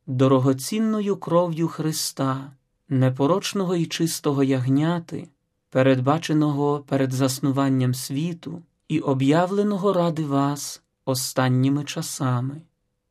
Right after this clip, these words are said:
Карою за людські гріхи, вчинені після первородного гріха, є смерть. Тому, посилаючи свого сина в образі раба, подібного до гріховного людства,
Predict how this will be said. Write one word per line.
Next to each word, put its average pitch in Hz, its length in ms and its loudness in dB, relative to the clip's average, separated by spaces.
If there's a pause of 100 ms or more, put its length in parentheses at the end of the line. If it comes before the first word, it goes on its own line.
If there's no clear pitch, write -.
(340)
Карою 135 440 2
за 131 160 2
людські 135 400 0
гріхи, 135 640 -2 (280)
вчинені 147 520 0
після 139 340 -2
первородного 135 720 0
гріха, 143 560 -4 (320)
є 135 460 0 (260)
смерть. 127 800 -2 (760)
Тому, 139 560 4
посилаючи 147 760 -2
свого 147 340 -2
сина 160 360 0
в 131 180 -4
образі 143 480 -2
раба, 143 440 0
подібного 135 880 0
до 139 140 2
гріховного 131 680 0
людства, 135 680 -4